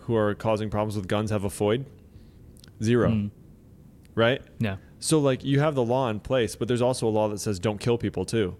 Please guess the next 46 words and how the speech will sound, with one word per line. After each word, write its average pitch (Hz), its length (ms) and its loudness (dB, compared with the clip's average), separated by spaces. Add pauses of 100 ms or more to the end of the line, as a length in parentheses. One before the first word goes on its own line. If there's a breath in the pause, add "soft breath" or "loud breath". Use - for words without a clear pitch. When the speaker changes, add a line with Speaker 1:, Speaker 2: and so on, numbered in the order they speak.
(600)
Speaker 1:
You 110 120 -2
know 110 80 4
how 113 60 4
many 113 80 2
Speaker 2:
Yeah. 101 40 -2
Speaker 1:
people 113 220 0
who 117 100 2
are 110 60 4
shooting 117 280 -2
people 113 280 0
and 101 100 -2
killing 110 240 0
people 110 180 0
care 107 180 0
about 101 180 0
Speaker 2:
Yeah. 101 80 2
Speaker 1:
that 104 100 0
law? 101 160 0
They 110 120 2
don't. 131 260 0
I - 40 -12
mean, 131 160 -2
so 139 120 0
it's 117 100 -2
like, 131 140 -2 (360 loud breath)
I 127 120 -4
understand 131 560 0
that 104 100 -2
there's, 110 220 2
like, 98 200 0
a, 104 120 -4 (180)
there 120 320 0
is 104 220 0
definitely 110 480 -2
laws 95 400 0
that 101 160 -4
can 104 100 -4
be 98 100 -2
done 92 220 -2
that 95 100 -2
are 95 60 0
more 95 240 -2
common 92 380 -4
sense. 95 480 -6
Um, 92 400 -4
but 101 260 0